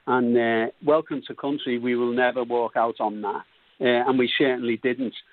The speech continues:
Um, and you can see by footage that our members stayed, uh, until Welcome to,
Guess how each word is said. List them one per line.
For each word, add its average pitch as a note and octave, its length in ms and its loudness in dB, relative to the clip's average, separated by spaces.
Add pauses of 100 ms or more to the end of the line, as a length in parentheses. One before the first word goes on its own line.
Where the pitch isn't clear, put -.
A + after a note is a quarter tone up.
(220)
Um, C3 440 2 (160)
and C#3 180 0
you C3 80 0
can C3 260 -6
see D#3+ 140 0
by C3 240 0 (100)
footage C#3+ 540 -10 (280)
that A#2+ 120 0
our C3 160 4
members A#2+ 500 -2
stayed, A#2+ 440 2 (420)
uh, B2+ 60 2
until B2 560 -2
Welcome A#2+ 420 -2 (440)
to, A#2+ 180 -4